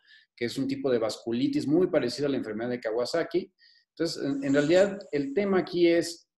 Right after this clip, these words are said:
de verdad, tomar en cuenta y, y ser muy cautos, muy juiciosos y comprender que apenas estamos aprendiendo sobre esta enfermedad novel o enfermedad nueva. Entonces,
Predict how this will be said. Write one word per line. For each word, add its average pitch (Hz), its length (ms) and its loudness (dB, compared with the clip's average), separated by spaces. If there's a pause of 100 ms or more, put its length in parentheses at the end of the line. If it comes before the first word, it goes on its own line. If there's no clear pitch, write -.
(140)
de 120 120 -4
verdad, 135 420 0
tomar 143 400 0
en 113 220 -6
cuenta 156 580 0
y, 117 140 -4 (160)
y 120 60 -14
ser 143 340 -2
muy 165 500 2
cautos, 147 880 0
muy 147 380 4
juiciosos 143 880 -2 (280)
y 113 100 -16
comprender 131 680 -2 (240)
que 143 80 2
apenas 170 680 2
estamos 147 600 2
aprendiendo 127 760 -4
sobre 101 680 -6
esta 139 580 -2
enfermedad 113 560 -4 (380)
novel 131 640 -2
o 110 80 -6
enfermedad 104 340 -8
nueva. 117 580 -4 (320)
Entonces, - 540 -2